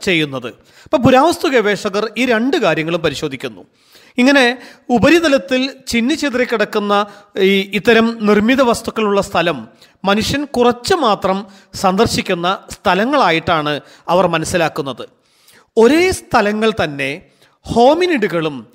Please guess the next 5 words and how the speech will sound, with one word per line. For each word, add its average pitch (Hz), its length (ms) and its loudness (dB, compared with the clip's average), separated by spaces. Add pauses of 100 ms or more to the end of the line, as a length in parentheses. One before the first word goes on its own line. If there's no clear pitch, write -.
(280)
മറ്റു 240 240 -2
പ്രിമേറ്റുകളും 208 1000 -2 (360)
മാംസബുക്കുകളും 214 1000 0
ചേർന്ന് 180 380 -2
പങ്കിട്ടിരുന്നതായി 175 1120 -2